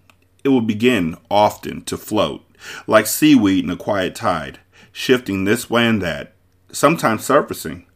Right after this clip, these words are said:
more often just journeying through the snow sand for eternity. Wesley threw her wrist away and reached out blindly with both hands now, scrabbling wildly to touch some part of her,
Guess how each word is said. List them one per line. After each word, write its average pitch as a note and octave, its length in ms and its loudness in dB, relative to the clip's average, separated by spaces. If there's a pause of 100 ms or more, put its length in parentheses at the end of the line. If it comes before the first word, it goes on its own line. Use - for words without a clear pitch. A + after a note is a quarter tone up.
(300)
more C3+ 180 4
often C#3 360 4
just G#2+ 280 -4
journeying A2+ 560 2
through A2+ 160 -4
the A2 80 -2
snow F2+ 280 -4
sand F2 340 -6
for F2+ 140 -6
eternity. D2 640 -10 (1120)
Wesley A#2+ 400 2
threw A2+ 220 0
her G2+ 100 4
wrist G2+ 300 0
away F2+ 520 -2
and F#2+ 160 -6
reached A2+ 260 -2
out G2 200 4
blindly G2+ 380 0
with F2 160 -2
both F2+ 200 -4
hands F#2 300 -6
now, E2 300 -6 (240)
scrabbling A#2 580 4
wildly G2 380 4
to F2+ 80 -2
touch F2+ 280 -4
some A2 300 0
part G2+ 260 2
of E2+ 100 -6
her, D#2+ 280 -12